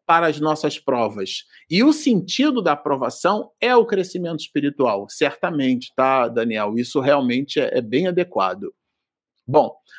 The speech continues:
agora nós vamos aqui pra Benigna, que tá sempre com a gente, né? Um beijo, bom dia, Benigna. "Marcelo, as provas acertadas ao reencarnarmos são muito mais fáceis de darmos conta?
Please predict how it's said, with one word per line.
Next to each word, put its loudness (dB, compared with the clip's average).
agora 4
nós 0
vamos 2
aqui 0
pra 0
Benigna, 2
que -4
tá 0
sempre 2
com 0
a 2
gente, -2
né? -2
Um -2
beijo, 6
bom 2
dia, 2
Benigna. 0
"Marcelo, 0
as 2
provas 4
acertadas 0
ao 4
reencarnarmos -2
são -2
muito 4
mais 0
fáceis 0
de -6
darmos 0
conta? 0